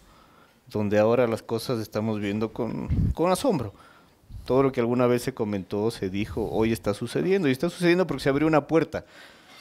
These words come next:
Una puerta de, de la transparencia, una puerta de la justicia, una puerta de la decencia.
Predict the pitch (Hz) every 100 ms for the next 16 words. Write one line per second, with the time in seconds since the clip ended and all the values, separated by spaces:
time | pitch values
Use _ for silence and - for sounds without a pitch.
0 | - 120 135 143 151 156 165 135 107 95
1 | 101 101 104 - 104 110 135 151 135 107
2 | 110 - 101 - 104 - 113 - 120 -
3 | - - - - 95 - 98 110 98 85
4 | - 82 78